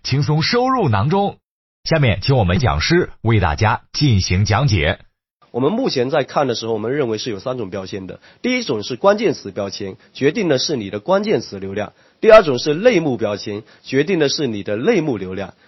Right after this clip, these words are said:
Speaker 2: 第三种标签是asin 标签，决定的是你在asin底下的流量的推荐是否精准。我们一一来看一下它都会怎样来表达啊。首先第一种，如果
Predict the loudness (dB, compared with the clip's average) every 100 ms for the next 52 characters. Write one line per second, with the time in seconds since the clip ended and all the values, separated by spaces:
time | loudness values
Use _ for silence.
0 | _ -6 0 2 2 2 2 0 0 -4
1 | -6 -2 4 4 4 -4 -4 -6 -6 -12
2 | -6 -4 -2 -2 -2 -4 -6 -4 -6 -2
3 | 2 2 2 -4 -6 -12 -12 -2 2 2
4 | 0 -6 -6 -2 -2 -4 -8 -8 -6 -8
5 | -6 -6 -6 -10 -12 -10 -10 -14 _ _
6 | -6 -4 -2 -2 0 0 0 -2 -2 -4
7 | -4 -6 -6 -6 -8 -10 -10 -8 -6 -8
8 | -10 -16 -18 -18 -18 -20 _ _ -20 _
9 | _ -4 0 2 0 -2 -2 -2 -2 -6
10 | -10 _ _ _ _ _ _ _ _ _
11 | _ _ _ _ _ _ _ _ _ _
12 | _ -8 -4 2 2 2